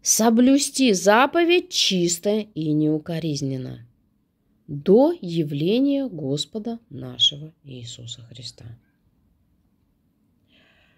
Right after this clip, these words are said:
Когда люди проповедуют,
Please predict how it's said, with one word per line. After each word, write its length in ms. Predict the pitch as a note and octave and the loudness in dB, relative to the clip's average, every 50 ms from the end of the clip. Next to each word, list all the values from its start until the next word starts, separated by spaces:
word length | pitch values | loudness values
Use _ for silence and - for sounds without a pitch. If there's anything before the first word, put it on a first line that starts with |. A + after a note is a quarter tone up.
| _ _ _ _ _ _ _ _ | _ _ _ _ _ _ _ _
Когда 500 | - C#3+ D3 D3 - C4+ D4 F4 F4+ F4 _ | -14 -14 -14 -4 -2 0 0 0 -2 -6 _
люди 360 | - F3+ G3 B3 A#3+ - G#3+ | -6 -4 -2 -2 -2 -4 -6
проповедуют, 1080 | G#3+ - G#3 G3 F#3+ - F#3 F3+ F3+ A3 C#4 E4 D#4 A#3+ E3+ C3 A#2 A#2 - _ _ | -8 -6 -8 -8 -8 -8 -8 -8 -6 -6 -6 -4 -4 -6 -6 -8 -10 -14 -18 _ _